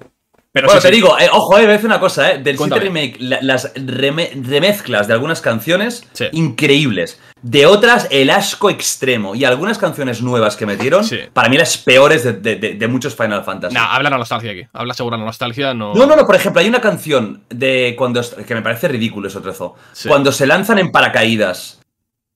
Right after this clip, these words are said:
Speaker 2: desde la placa para bajar
Speaker 1: Ajá,
Speaker 2: a,
Speaker 1: sí.
Speaker 2: a los slums, eh, esa canción noventera de, de serie de, de Salvados por la Campana,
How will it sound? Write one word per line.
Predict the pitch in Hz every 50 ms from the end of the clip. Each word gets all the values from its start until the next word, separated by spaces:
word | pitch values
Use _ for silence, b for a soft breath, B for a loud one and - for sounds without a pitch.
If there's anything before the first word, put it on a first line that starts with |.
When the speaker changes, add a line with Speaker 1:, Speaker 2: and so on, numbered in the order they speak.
| _ _ _ _
Speaker 2:
desde | 120 131 143 127 113 113 135 127 120 120
la | 120 113 110
placa | - 127 135 156 165 160 175 160 160 156 151 147 -
para | 139 135 131 127
bajar | 123 120 110 - 135 135 131 131 131 127
Speaker 1:
Ajá, | - 123 120 120 120
Speaker 2:
a, | 120
Speaker 1:
sí. | 120 120
Speaker 2:
a | 120
los | 123 127 120 117 -
slums, | 120 131 135 135 151 185 226 262 - - - - -
eh, | 127 131 127 123 120 117 - 123
esa | 143 - 214 226 -
canción | 143 120 113 113 - 139 131 120 113 120 131
noventera | 135 127 123 123 120 120 120 117 117 - 143 139 135 120 110 101 98 -
de, | 120 110 139 135 131 113 -
de | 120 131 131 123
serie | - - 147 147 160 175 180 175
de, | 160 160 151 147 143 143 139 131 120 -
de | 117 120 139 139 131 123
Salvados | 123 135 127 123 135 139 151 151
por | - 147 139
la | 139 127
Campana, | 120 123 117 117 107 131 127 127 127 123 120 120 113 113 B